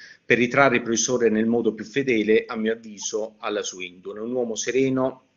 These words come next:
e sempre pronto ad ascoltare gli altri." Sono le tredici e trentotto, Parco Nazionale del Pollino, Bosco di San Severino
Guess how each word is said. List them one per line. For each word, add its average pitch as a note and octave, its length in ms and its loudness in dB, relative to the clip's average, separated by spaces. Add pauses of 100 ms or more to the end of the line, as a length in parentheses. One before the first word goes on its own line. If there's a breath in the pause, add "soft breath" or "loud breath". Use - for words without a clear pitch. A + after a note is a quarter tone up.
e C#3 80 -4
sempre A2+ 540 0
pronto G#2 760 -6
ad A2+ 140 -10
ascoltare G2+ 640 -8
gli F#2+ 80 -8
altri." F#2 520 -12 (840)
Sono A#2+ 240 4
le A2+ 140 4
tredici A#2 340 -2
e G#2+ 60 0
trentotto, C3 560 -4
Parco A2 260 -6
Nazionale G#2+ 440 -4
del G#2+ 160 -4
Pollino, B2 420 -2
Bosco A2 340 -2
di G2+ 80 -6
San A2 220 -6
Severino G#2+ 640 -8